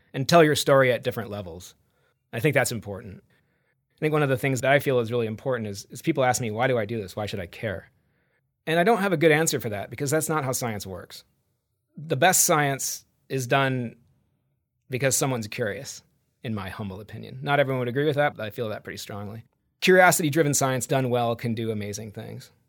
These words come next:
We didn't talk about why the stuff we do is practically important, and it may not be ever, but we do have some ideas about why it might be, but we would have never gotten there if it wasn't for just the curiosity of, of understanding how cicadas work,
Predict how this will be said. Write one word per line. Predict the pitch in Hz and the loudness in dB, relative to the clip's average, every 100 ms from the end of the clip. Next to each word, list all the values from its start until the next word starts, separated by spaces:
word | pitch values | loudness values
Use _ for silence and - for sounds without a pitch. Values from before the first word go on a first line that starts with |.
| _ _ _ _ - | _ _ _ _ 4
We | 185 | 6
didn't | 175 | 6
talk | 151 170 | 6 4
about | 147 113 110 | 4 0 0
why | 127 127 123 | 0 2 0
the | 110 | -2
stuff | - 117 - - | -2 -4 -4 -8
we | 131 | -6
do | 123 107 | -4 -4
is | 101 | -6
practically | - 127 117 113 98 90 | -2 -2 -2 -8 -8 -10
important, | 110 - - 131 - - | -12 -12 -12 -16 -16 -2
and | 175 | 0
it | |
may | 170 165 | 4 6
not | 143 127 | 4 0
be | 127 117 | -2 0
ever, | 127 98 101 | -2 -4 -4
but | 117 135 | -4 -2
we | 139 | 0
do | 165 | 4
have | 151 135 117 113 - | 6 6 4 -4 -2
some | 135 113 107 - _ _ _ | 0 0 -4 -10 _ _ _
ideas | 131 139 170 127 | -2 4 4 4
about | 117 117 | -2 -2
why | 113 117 | -2 -2
it | 120 | -2
might | 143 196 | -4 -4
be, | 131 110 | -6 -6
but | 131 | 0
we | 160 | 2
would | 170 | 4
have | 151 | 4
never | 156 180 165 | 2 4 4
gotten | 139 127 127 | 2 -2 -2
there | 110 95 95 _ _ _ _ _ _ _ _ _ - | -6 -8 -14 _ _ _ _ _ _ _ _ _ -4
if | 143 | -2
it | 143 | 0
wasn't | 135 139 135 113 | 4 4 2 -4
for | 131 127 120 110 - _ _ _ _ _ _ _ - | 0 2 4 0 -6 _ _ _ _ _ _ _ -6
just | 143 139 | -4 -4
the | |
curiosity | - 147 135 127 127 123 113 | 2 4 4 4 0 -2 -2
of, | 107 | -2
of | 135 | 0
understanding | 131 123 127 117 | 0 0 0 -2
how | 110 110 | -2 -4
cicadas | - 104 92 90 | -4 -8 -10 -12
work, | 82 - | -16 -18